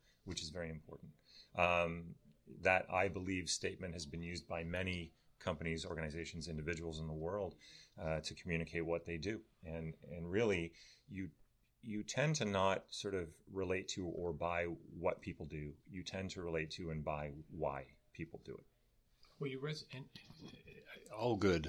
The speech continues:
Speaker 2: all of the above. Uh, I tick all those boxes. Uh, and the starting with why is so, uh, fundamentally important. And I've, I've seen this in the nonprofit work I've done over the years with agencies that are so hung up on all the things they do.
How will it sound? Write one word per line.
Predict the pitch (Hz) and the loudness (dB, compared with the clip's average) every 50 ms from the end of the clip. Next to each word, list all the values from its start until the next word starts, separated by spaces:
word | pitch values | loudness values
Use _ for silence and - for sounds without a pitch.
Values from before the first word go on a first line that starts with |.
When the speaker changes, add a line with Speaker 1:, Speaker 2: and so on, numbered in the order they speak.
| 78 | 2
Speaker 2:
all | 92 101 101 101 104 104 | 4 8 10 10 10 10
of | 92 87 82 | 10 8 6
the | 87 87 | 6 6
above. | 85 80 85 78 76 76 - - - - - - - - _ - | 6 6 6 4 4 0 -4 -8 -10 -12 -14 -14 -14 -14 _ -6
Uh, | - 95 90 87 85 85 87 85 - - 101 | -2 0 2 2 4 4 2 2 0 -4 -4
I | 95 90 | -4 -2
tick | 87 - 104 90 - | 0 0 0 0 2
all | 101 95 95 | 4 4 4
those | 95 95 87 82 | 4 2 2 2
boxes. | 85 80 78 82 - - 90 85 - - - - - - - - - - | 0 0 0 0 -2 -4 -4 -2 -4 -4 -6 -8 -16 -18 -18 -18 -16 -14
Uh, | - - - - - - - - - 120 | -14 -14 -14 -14 -18 -20 -16 -8 -2 0
and | 107 101 98 | 2 4 8
the | 92 | 8
starting | - - - 104 98 98 98 90 | 8 10 8 6 6 6 4 2
with | 87 82 | 2 2
why | 85 85 87 87 | 2 2 4 4
is | 85 85 80 - | 4 6 6 8
so, | - - 95 92 87 87 - - | 8 8 6 4 4 2 -2 -4
uh, | - 101 95 | -6 -6 -4
fundamentally | - - 101 95 87 85 87 85 - 87 82 | -4 -2 -2 0 0 0 -2 -2 -2 -2 -2
important. | 80 80 - 98 92 90 90 87 | -2 -2 -2 -2 -2 -2 -2 -4
And | 85 87 | -2 -2
I've, | 87 90 82 - - 104 | -2 -2 -2 -4 -6 -6
I've | 92 92 - | 0 4 4
seen | - - 95 87 | 4 4 4 2
this | 87 82 - - | 0 0 0 0
in | 90 85 | 0 0
the | 85 | -2
nonprofit | 82 87 85 82 80 - 90 87 - 92 90 | 0 0 0 0 0 0 -2 -2 -2 -4 -8
work | 90 95 87 85 - 87 | -6 -6 -6 -6 -6 -8
I've | 87 82 | -8 -6
done | 85 87 85 | -6 -6 -6
over | 85 80 82 | -6 -6 -6
the | 82 | -6
years | 82 85 82 80 78 - | -6 -4 -4 -4 -4 -4
with | 82 78 | -4 -4
agencies | 85 82 78 92 82 - - 85 82 80 - | -4 -4 -4 -2 -2 0 0 0 0 -2 -2
that | 95 87 82 87 | -2 -2 -4 -2
are | 92 82 | 2 8
so | - - - - 104 101 | 8 10 10 8 6 2
hung | 95 - - - 110 101 101 | 2 0 -2 -2 -2 0 0
up | 98 95 90 - 90 | 0 -2 -2 -2 -4
on | 82 85 | -4 -2
all | 85 87 90 | 0 0 -2
the | 85 85 | -2 -4
things | - - 85 82 76 | -6 -6 -6 -4 -4
they | - 82 78 | -4 -6 -6
do. | 80 80 73 71 | -6 -6 -6 -8